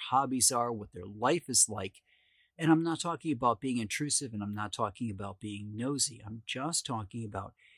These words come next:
being able to connect with your client on a human level,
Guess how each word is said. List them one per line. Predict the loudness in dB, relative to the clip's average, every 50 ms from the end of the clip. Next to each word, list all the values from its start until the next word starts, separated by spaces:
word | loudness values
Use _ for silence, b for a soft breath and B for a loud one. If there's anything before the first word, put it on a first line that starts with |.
| b b b b b b -10 -10 -10 -6 _
being | 0 2 2 2 0 -2 -4 -4
able | -4 -4 -4 -4 -4 -6 -8
to | -8 -10
connect | -10 -8 -6 -4 -4 -2 -2 -2 -4 -4 -8 -12
with | -10 -10 -10
your | -8 -10 -12 -12
client | -14 -14 -10 -8 -8 -6 -6 -8 -12 -12 -10
on | -8 -6 -4 -2 0
a | -2 -2 -2 -6 -12 _ _ _ _ _ _ _ _ _ _ _ _ _ _ _
human | -2 2 4 4 6 6 6 6 4 4
level, | 0 -2 -2 -4 -8 -18